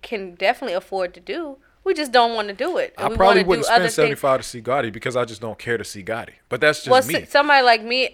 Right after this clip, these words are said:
Speaker 1: if, if it was a New Year's thing and I wanted to go out and I, I like Yo Gotti and I've seen him, he did, you know, a really good job when I went, I would probably spend seventy-five dollars to see Yo Gotti,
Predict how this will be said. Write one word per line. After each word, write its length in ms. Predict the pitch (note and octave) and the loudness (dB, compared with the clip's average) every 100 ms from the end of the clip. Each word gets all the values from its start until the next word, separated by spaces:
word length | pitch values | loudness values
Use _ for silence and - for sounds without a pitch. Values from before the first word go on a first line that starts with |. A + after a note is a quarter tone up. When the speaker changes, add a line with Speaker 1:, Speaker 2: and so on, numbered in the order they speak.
| - - | -8 -10
Speaker 1:
if, 140 | - _ - | -14 _ -10
if 180 | G#3+ | -8
it 40 | C4 | -4
was 160 | C4 | -4
a 40 | G3+ | -4
New 160 | G3 | -6
Year's 320 | A3+ A3+ A3 A3 | -4 -2 -2 -2
thing 220 | A3+ G#3 | -4 -2
and 80 | F3+ | 0
I 80 | |
wanted 300 | F3+ F3+ G3+ | 0 -2 -6
to 80 | F#3+ | -6
go 180 | F#3 F#3+ | -2 0
out 240 | F#3+ F#3+ | 2 2
and 80 | F3+ | 0
I, 140 | F#3 E3+ - | -8 -12 -4
I 120 | G3 | -2
like 260 | G3 F#3+ F#3 | 0 0 -2
Yo 140 | F3 | -6
Gotti 360 | F3 F3 F3+ F3 | 0 0 0 -4
and 120 | F3 | -6
I've 100 | E3+ | -8
seen 300 | - G3 F#3+ | -10 -12 -10
him, 180 | F3+ F3 _ _ _ | -12 -14 _ _ _
he 120 | G#3+ | -12
did, 280 | G3 F#3 F3 - | -10 -12 -14 -20
you 140 | - G3 | -14 -8
know, 140 | F3 | -8
a 60 | E3 | -8
really 220 | F3 F3 | -10 -10
good 160 | E3+ E3 | -12 -8
job 240 | E3+ D#3+ | -4 -4
when 120 | E3 | -6
I 100 | E3 | -10
went, 260 | D#3 D3+ D#3 | -12 -14 -2
I 120 | F#3+ | 0
would 160 | A#3 G#3+ | 2 0
probably 320 | A3 F#3+ F3 | 0 0 0
spend 300 | F3 - F3 | -10 -14 -14
seventy-five 500 | E3+ E3 E3+ - D#3+ | -12 -12 -12 -12 -10
dollars 280 | D#3+ - E3+ | -10 -12 -12
to 80 | F#3 | -20
see 160 | - - | -20 -20
Yo 100 | - | -18
Gotti, 240 | - - | -18 -20